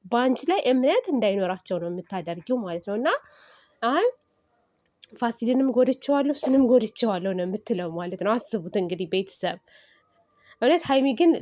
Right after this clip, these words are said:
ለም-፣ ለማውራት ራሱ እንደዚህ አይነት ነገር ግን ይደብራል። ቁም ነገር በጣም ነው የሚያስጠላው። እና እንደኔ፣ እንደኔ ብታቆሚው ይሻላል። ይሄን ነገር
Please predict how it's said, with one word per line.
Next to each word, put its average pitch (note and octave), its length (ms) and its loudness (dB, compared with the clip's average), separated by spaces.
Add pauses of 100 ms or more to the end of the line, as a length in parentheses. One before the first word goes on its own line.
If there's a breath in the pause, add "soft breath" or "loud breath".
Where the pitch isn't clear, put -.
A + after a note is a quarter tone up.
(320)
ለም-፣ A#3+ 300 2
ለማውራት B3 540 0
ራሱ B3+ 200 0
እንደዚህ A3 260 0
አይነት G#3+ 160 0
ነገር A3+ 200 -2
ግን B3 140 -2
ይደብራል። E3 520 -4
ቁም F#3 180 -6
ነገር D#3+ 240 -4
በጣም E3+ 180 -2
ነው E3+ 80 -6
የሚያስጠላው። F3 500 -8
እና A#3 140 -4 (600 loud breath)
እንደኔ፣ A#3 340 2
እንደኔ G#3 340 0
ብታቆሚው A3 720 0
ይሻላል። F3 640 -4
ይሄን A#3 260 2
ነገር D#4 220 2